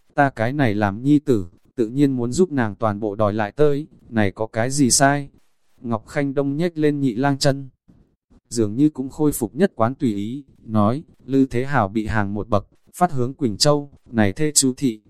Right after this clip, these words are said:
bị tước cáo mệnh không nói, còn bị đánh hồi nguyên hình, từ thê biếm thiếp, ai,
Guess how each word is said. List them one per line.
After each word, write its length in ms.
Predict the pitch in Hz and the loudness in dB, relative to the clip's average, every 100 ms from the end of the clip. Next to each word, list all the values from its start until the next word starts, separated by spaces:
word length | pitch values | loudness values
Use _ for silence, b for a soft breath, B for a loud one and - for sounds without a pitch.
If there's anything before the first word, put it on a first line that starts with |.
| _ - | _ -8
bị 140 | 131 | -6
tước 280 | - 190 - | 2 0 4
cáo 160 | 113 | 0
mệnh 240 | 143 156 117 | 2 -2 -4
không 240 | 151 139 | -4 0
nói, 260 | 117 120 143 - _ | 2 0 -4 -14 _
còn 240 | - 104 95 | 2 2 2
bị 140 | 107 | -2
đánh 180 | 113 135 | -2 -2
hồi 200 | 143 104 | -2 0
nguyên 200 | 127 143 | 2 2
hình, 300 | 127 101 92 - _ _ | 2 0 -6 -14 _ _
từ 140 | 107 | -4
thê 200 | 95 151 | -2 -2
biếm 220 | 127 120 123 | 0 -2 4
thiếp, 220 | 185 165 - _ - | 4 4 0 _ -2
ai, 320 | 143 151 | 0 0